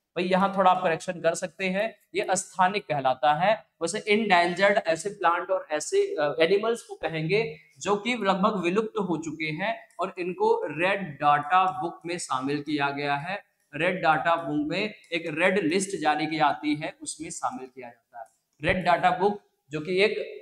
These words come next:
UNESCO के द्वारा जारी किया जाता है, जिसमें ऐसे जीव और प्लांट्स, ऐसे जीव जंतु और plants जो कि संकटाग्रस्त हैं, संकटापन्न हैं, endangered हैं, जो कि हमारे समाज से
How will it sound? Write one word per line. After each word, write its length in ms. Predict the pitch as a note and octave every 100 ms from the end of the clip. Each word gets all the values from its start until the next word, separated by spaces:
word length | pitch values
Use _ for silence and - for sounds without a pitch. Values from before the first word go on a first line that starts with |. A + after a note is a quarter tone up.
| -
UNESCO 460 | C#3 D3 F3 - G#3+
के 120 | G#3+
द्वारा 260 | D3+ D3 D3
जारी 320 | D3 C#3 D#3
किया 240 | E3+ D#3
जाता 360 | D3+ D3 D#3+ E3+
है, 120 | F#3+
जिसमें 380 | D#3 D3+ D#3+ D#3+
ऐसे 300 | D3 C#3+ - G3 -
जीव 240 | D3+ F3
और 180 | - -
प्लांट्स, 520 | - C#3+ D3+ G3+ - - _ _
ऐसे 220 | D3+ D#3 G#3+
जीव 260 | E3 F#3+
जंतु 280 | E3 E3+ F3
और 120 | D#3
plants 480 | - D#3+ D#3+ F3 -
जो 80 | D#3
कि 120 | G3
संकटाग्रस्त 840 | - C#3 C#3 C#3 D3+ C3+ D#3+ - F#3+
हैं, 220 | F3+ A3 - _ -
संकटापन्न 840 | D#3 C#3+ C#3+ C#3+ - D#3 F3 F3
हैं, 180 | F#3 F#3+
endangered 840 | D#3 D3+ C#3+ C#3 C3+ C3 F3+ G3
हैं, 240 | G3 A3 A#3 _ _
जो 160 | C3+ E3+
कि 200 | E3 A3+
हमारे 420 | D#3+ C#3+ C#3 E3
समाज 420 | - C3 D3 D#3+
से 420 | - G3 G#3 G#3